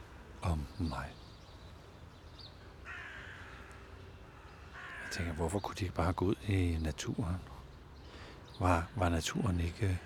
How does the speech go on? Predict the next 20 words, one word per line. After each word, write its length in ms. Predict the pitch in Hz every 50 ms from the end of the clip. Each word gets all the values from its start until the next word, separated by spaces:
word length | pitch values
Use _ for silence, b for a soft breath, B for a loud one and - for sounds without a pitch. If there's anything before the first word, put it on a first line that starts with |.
| -
storslået 880 | - - - - 92 82 82 78 - - 104 98 107 - 110 98 90 90 80
nok, 300 | 80 78 76 76 - -
eller 280 | 87 82 82 80 78 80 - - B B B B B B B B B B B B B B B -
smuk 540 | - - - - 98 85 85 82 - - -
nok, 400 | 87 82 78 73 76 - - 90
eller 420 | 82 76 73 73 78 76 71 69 -
hvad? 160 | 85 80 76 76 73 - - - - - - - - - B B B B B B B B B B B - - B B B B B B B B B B B B B B - - - - - - - - - - - - - - - - - - - - - - - - - - - - - B B B B B B B B B B B B
Hvorfor 220 | B 117 85 95 87
var 180 | 80 80 80
det, 160 | 80 85 82
de 100 | 101 98
skulle 280 | - - - - 87 - - -
bygge 460 | - 95 87 85 - - 110 98 85 76 - - - -
noget, 420 | 92 85 80 78 78 80 82 87
som 220 | - - 92 82
om 140 | 80 82 92 - - - - B B B B B B B B B B B B B B B
naturen 560 | 98 92 - - 117 - - - 90 90 82
havde 420 | 71 92 90 82 78 78 76 76
lavet 440 | 76 78 80 76 71 71 80 87 90 92
det? 100 | 92